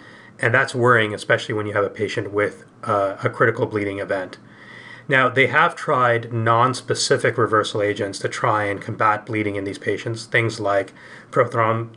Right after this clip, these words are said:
prothrombin complex concentrates or recombinant factor seven A. And there is a lot of science, as you can imagine, to try and develop specific reversal agents.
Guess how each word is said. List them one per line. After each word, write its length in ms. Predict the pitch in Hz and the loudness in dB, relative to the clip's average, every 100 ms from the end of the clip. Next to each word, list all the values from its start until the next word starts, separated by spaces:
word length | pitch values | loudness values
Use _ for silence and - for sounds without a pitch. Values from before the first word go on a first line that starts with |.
| - - | -20 -4
prothrombin 600 | - 139 131 120 113 101 | 0 0 0 -2 -2 -4
complex 420 | - 107 107 - | -2 -2 -2 -4
concentrates 640 | - 117 110 92 117 104 - | -2 -2 -2 0 0 0 0
or 200 | 117 104 | 2 4
recombinant 500 | 101 - 107 104 95 | 2 -2 -4 -4 -2
factor 280 | 113 95 - | -4 -4 -4
seven 320 | - 104 104 | -2 0 -2
A. 300 | 101 98 117 - - - - - - | -4 -6 -10 -16 -20 -18 -18 -6 0
And 100 | 127 | 4
there 140 | 139 | 6
is 100 | 156 | 6
a 80 | 139 | 4
lot 320 | 117 120 127 | 2 2 2
of 100 | 120 | 0
science, 380 | - 123 110 101 | 0 2 0 -2
as 140 | 104 | -2
you 40 | 110 | -2
can 140 | 120 | 0
imagine, 380 | 107 104 104 101 | 2 2 0 -2
to 80 | 110 | -6
try 240 | - 117 | 0 0
and 80 | 110 | 2
develop 320 | 107 104 101 | 2 0 -2
specific 520 | - 107 - 156 135 | -4 -2 0 2 2
reversal 400 | 113 104 95 104 | 0 0 -2 -4
agents. 400 | 101 95 143 160 | -4 -4 -4 -6